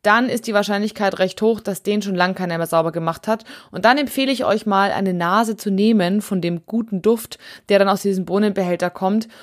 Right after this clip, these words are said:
weil dann wisst ihr nämlich genau, wie euer Kaffee schmeckt, so wie es da oben rausriecht. Den dann bitte sauber machen, einfach heißes Wasser, ähm, richtig heißes Wasser rein, mit einem weichen Lappen auswischen, dann müsste das schon gehen, oder eben mit einem Spezialfettreiniger, wenn's schon ganz wild ist, die, ähm, Verschmutzung im Bohnenbehälter.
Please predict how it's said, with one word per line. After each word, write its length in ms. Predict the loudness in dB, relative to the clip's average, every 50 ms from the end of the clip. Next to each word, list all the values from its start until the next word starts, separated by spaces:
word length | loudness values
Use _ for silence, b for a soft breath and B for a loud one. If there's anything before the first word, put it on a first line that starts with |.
| B B B _
weil 420 | 2 4 4 4 4 2 0 0 0
dann 160 | 2 2 2
wisst 180 | 2 0 0 0
ihr 60 | 0
nämlich 260 | 0 0 0 -2 -4
genau, 340 | -4 0 2 4 4 4 4
wie 100 | 2 2
euer 200 | 2 4 2 2
Kaffee 280 | 2 -2 -6 -6 -6 -6
schmeckt, 380 | -4 -4 -4 -4 -4 -8 -18 _ _ _
so 240 | -4 -2 -2 0 -2
wie 60 | -4
es 100 | -6 -4
da 100 | -2 -2 -2
oben 200 | 0 0 -2 0
rausriecht. 640 | 0 0 -2 -2 -6 -12 -16 -16 -16 -16 -16 -18 B B B B B B B B -4
Den 120 | 0 2
dann 100 | 2 2
bitte 160 | 2 0 0
sauber 280 | 2 2 2 4 2 2
machen, 320 | 2 0 0 0 -2 -4
einfach 340 | -4 -4 -6 -6 -8 -8 -6
heißes 320 | -6 -6 -6 -6 -6 -2 -2
Wasser, 420 | -2 0 0 0 0 0 0 -2 -4
ähm, 480 | -6 -4 -4 -4 -4 -4 -6 -8 -8 -12 -8 -8
richtig 280 | -8 -6 -6 -6 -4
heißes 280 | -4 -4 -4 -4 -4 -4
Wasser 240 | -4 -2 -2 -4 -2
rein, 440 | 2 2 4 4 4 2 0 -2 -8 _ _ _ _ -6
mit 160 | -4 -2 -2
einem 120 | 0 2
weichen 300 | 2 2 2 2 0 0
Lappen 220 | 0 0 0 0 -2
auswischen, 500 | 0 0 -2 -2 -4 -4 -4 -2 -2 -2
dann 100 | 0 0
müsste 240 | -2 -2 -4 -4 -2
das 180 | -2 -2 -2
schon 180 | -2 -4 -2 0
gehen, 260 | 2 2 2 2 0 B B B B B 0
oder 260 | 2 4 4 4 4
eben 200 | 2 0 -2 -2
mit 100 | -2 -2
einem 140 | -2 -4 -4
Spezialfettreiniger, 1080 | -4 -6 -8 -4 0 0 2 2 0 0 -4 -4 -2 -2 0 0 0 0 0 -2 -2
wenn's 220 | -2 -4 -4 -2
schon 120 | -2 0 2
ganz 320 | 2 0 0 -2 -4 0
wild 200 | 0 0 0 0
ist, 260 | -2 -4 -4 -6 -6
die, 180 | -4 -4 -4 -4
ähm, 380 | -4 -4 -6 -6 -6 -8 -8 -8
Verschmutzung 480 | -8 -8 -6 -6 -6 -6 -4 -2 -2
im 80 | 0 0
Bohnenbehälter. 540 | 0 0 0 0 -2 -4 -6 -6 -8 -12